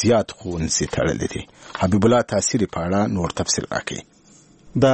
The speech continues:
Speaker 2: غزني د پوهنې چارواکي وایي، په دغه ولایت کې د وسلوالو طالبانو د ګواښونو له امله لا هم پنځه ویشت دولتي مدرسې او ښوونځي تړلي دي، چې له امله یې زرګونه زده کوونکي له زده کړو څخه بې برخې دي. دوی وایي، که څه هم چې تیر کال د دغه بندو ښوونځیو او په معارف پورې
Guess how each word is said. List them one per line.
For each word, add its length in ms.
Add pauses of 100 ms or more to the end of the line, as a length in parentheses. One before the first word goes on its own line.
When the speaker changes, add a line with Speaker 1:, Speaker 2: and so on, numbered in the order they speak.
(160)
Speaker 2:
غزني 280
د 140
پوهنې 400
چارواکي 420
وایي، 240
په 120
دغه 180
ولایت 300
کې 120
د 80
وسلوالو 560
طالبانو 480
د 140
ګواښونو 360 (100)
له 120
امله 300
لا 180
هم 180
پنځه 320
ویشت 200
دولتي 360
مدرسې 460
او 120
ښوونځي 460
تړلي 300
دي، 160
چې 100 (640)
له 60 (100)
امله 260
یې 140
زرګونه 460
زده 180
کوونکي 420
له 140
زده 160
کړو 140 (100)
څخه 220
بې 100 (100)
برخې 340
دي. 140 (560)
دوی 160
وایي، 220
که 120
څه 220
هم 160
چې 80 (100)
تیر 240
کال 220
د 100
دغه 140 (100)
بندو 300
ښوونځیو 540
او 120
په 40 (100)
معارف 340
پورې 240